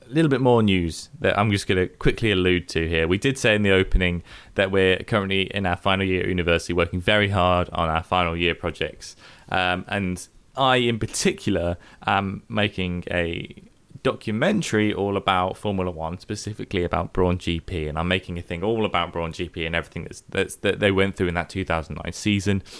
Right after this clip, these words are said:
Something I'm really passionate about and I love, so it's something I really wanted to make a good, solid documentary about.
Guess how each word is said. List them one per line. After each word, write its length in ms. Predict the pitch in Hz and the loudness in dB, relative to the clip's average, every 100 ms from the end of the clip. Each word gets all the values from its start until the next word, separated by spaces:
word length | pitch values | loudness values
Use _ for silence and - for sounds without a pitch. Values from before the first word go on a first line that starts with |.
| - - | -20 -18
Something 240 | - 170 131 | -4 0 2
I'm 160 | 135 | 4
really 160 | 120 110 | 4 4
passionate 340 | 107 110 104 | 0 -2 -4
about 180 | 90 90 | -2 -2
and 100 | 87 | -2
I 100 | 90 | 0
love, 320 | 95 95 98 | 2 2 2
so 160 | - 98 | 2 2
it's 160 | 101 | 2
something 180 | - 95 | -2 -4
I 60 | 90 | -2
really 220 | 95 95 | -2 -2
wanted 180 | 95 92 | -4 -6
to 100 | 95 | -2
make 200 | 95 95 | -2 2
a 120 | 90 - - - - - | 0 -2 -14 -20 -20 0
good, 180 | 127 107 | 2 2
solid 240 | - 101 | 2 2
documentary 560 | - 92 101 127 110 98 | 2 -4 -2 -2 0 -2
about. 400 | 90 87 80 - | 2 2 0 -4